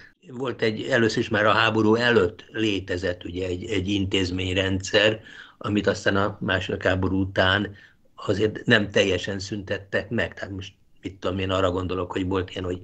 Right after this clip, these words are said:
élelmiszerbiztonsági előírások. Az Európai Unióban sok ezer ilyen előírás és norma, standard van, amit, amit be kell tartani. Tehát ez egy nagyon szép gesztus, de a következő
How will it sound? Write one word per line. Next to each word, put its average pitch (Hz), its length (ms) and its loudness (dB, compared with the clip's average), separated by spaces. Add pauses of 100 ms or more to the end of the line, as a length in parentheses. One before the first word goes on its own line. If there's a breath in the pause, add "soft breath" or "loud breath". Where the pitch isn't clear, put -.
(340 loud breath)
élelmiszerbiztonsági 90 1500 2
előírások. 90 960 -6 (380 loud breath)
Az 107 140 -4
Európai 101 400 2
Unióban 95 760 2
sok - 380 0
ezer 85 440 2
ilyen 90 300 -2
előírás 90 720 -4
és - 220 -4
norma, 95 500 6
standard 95 600 2
van, 87 120 0
amit, 90 360 -6
amit 95 240 -4
be 95 140 -2
kell 92 200 0
tartani. 104 420 0 (280 loud breath)
Tehát 95 320 -2
ez 131 440 4 (160 loud breath)
egy 110 160 2
nagyon 127 300 4
szép 110 300 2
gesztus, 95 720 0 (200 soft breath)
de 98 420 -6 (120)
a 101 160 2
következő 95 800 2